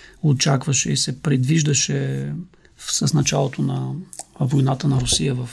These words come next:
а, Украйна. А, нещо повече, едва ли не през миналата година, а, икономиката в развитите страни изглеждаше, че, а, се справя доста, доста по-успешно, отколкото всички се очакваха. Очакваше се рецесия в Съединените Щ-,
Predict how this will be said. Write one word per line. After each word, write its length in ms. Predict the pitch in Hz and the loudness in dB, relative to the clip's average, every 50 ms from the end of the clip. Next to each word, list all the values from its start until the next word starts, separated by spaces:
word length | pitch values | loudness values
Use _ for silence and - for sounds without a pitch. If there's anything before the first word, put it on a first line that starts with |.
| - - - | -12 -8 -6
а, 120 | 135 127 | -4 -4
Украйна. 640 | 123 127 123 - - 127 123 123 120 127 147 202 247 - - - - - - - - - - - - _ - - | -4 -4 -4 -2 0 0 2 2 2 2 0 -2 -4 -6 -14 -20 -20 -20 -20 -20 -20 -20 -20 -20 -20 _ -4 -2
А, 340 | 165 151 156 156 156 151 | 0 2 2 2 0 2
нещо 320 | 151 156 151 135 131 - 131 | 2 2 2 2 0 -2 -2
повече, 760 | 131 - 151 135 127 120 117 - - - - 180 180 190 190 - - _ _ - - - _ _ _ | 0 2 2 2 2 0 -2 -2 -2 -2 -2 -2 -4 -6 -8 -14 -20 _ _ -20 -20 -20 _ _ _
едва 360 | - 202 156 131 139 170 170 165 | 0 2 2 2 4 2 2 4
ли 100 | 156 156 | 4 2
не 260 | 151 165 165 160 160 | 2 0 0 -2 -4
през 320 | - 156 147 131 - - | -2 0 0 2 2 2
миналата 400 | 170 170 180 175 160 143 135 135 | 2 2 2 2 2 2 0 0
година, 680 | 127 131 131 123 139 160 180 185 170 165 170 175 175 175 180 175 160 156 - - | 0 2 2 4 4 4 2 2 0 0 0 -2 -4 -4 -6 -8 -8 -8 -10 -10
а, 100 | 170 156 151 151 156 151 160 156 - 254 - 415 | -10 -10 -10 -10 -10 -12 -12 -14 -18 -16 -8 -4
икономиката 680 | 294 180 - - 147 143 147 160 170 151 - 139 - 131 | -4 -2 0 0 2 2 4 4 2 2 0 -2 -4 -4
в 100 | 123 - | -6 -4
развитите 460 | 147 139 123 143 151 - 190 147 170 | -4 -4 -4 -4 -4 -6 -8 -8 -8
страни 300 | 143 - - - 151 156 | -10 -8 -4 -2 -2 -2
изглеждаше, 480 | 160 151 147 170 165 165 165 151 135 160 | -2 -2 -2 -2 -2 0 0 -2 -2 -2
че, 220 | 156 - 170 170 170 - - - - - - - - - - - - - - - 170 | -2 -2 -4 -4 -6 -10 -20 -20 -20 -20 -20 -20 -20 -20 -20 -20 -20 -12 -4 0 2
а, 60 | 170 | 2
се 140 | - - 147 | 2 2 0
справя 280 | - - 180 185 180 | 0 0 0 2 2
доста, 320 | 160 147 196 196 - - 170 | 2 2 2 2 2 2 2
доста 280 | 151 165 170 - - | 2 2 0 0 -4
по-успешно, 600 | 147 - - 165 156 131 - - - 156 151 185 | -4 -2 0 0 0 0 0 -2 -2 0 0 0
отколкото 420 | 165 - - 165 151 147 160 - 151 | 0 0 0 -2 -2 -2 -4 -6 -4
всички 340 | - - - - - - - | -4 -4 -4 -4 -4 -4 -4
се 240 | - 170 165 165 | -2 -2 -2 0
очакваха. 600 | 170 165 147 127 - 139 131 131 135 120 - - | 0 0 0 0 0 0 -2 -2 -4 -8 -6 -6
Очакваше 500 | 143 131 - - 147 151 - 127 120 - | -6 -4 -2 -2 -4 -2 -4 -4 -2 -2
се 120 | - - 135 | -2 -2 -4
рецесия 440 | 139 127 - - 170 - - 170 165 | -6 -4 -4 -2 -2 -2 -2 -2 -4
в 60 | 156 | -4
Съединените 480 | - 175 170 165 165 160 156 160 - | -4 -2 -2 0 0 -2 -2 -4 -6
Щ-, 120 | 123 - | -6 -8